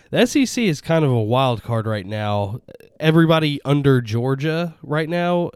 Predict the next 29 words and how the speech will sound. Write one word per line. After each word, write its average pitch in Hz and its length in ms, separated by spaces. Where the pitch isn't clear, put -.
and 226 400
a - 80
little 262 200
bit 135 120
of 117 60
Alabama 107 440
too, 110 260
but, 101 300
um, 113 400
you 143 100
have 165 180
Tennessee, 175 680
that, 143 220
which 131 420
is 123 480
actually 135 500
good, 135 600
and, 107 680
you 117 120
know, 101 140
they 120 200
have 123 160
been 127 200
terrible 120 360
in 117 60
the 113 80
past. 117 380
Kentucky 127 500
was 120 300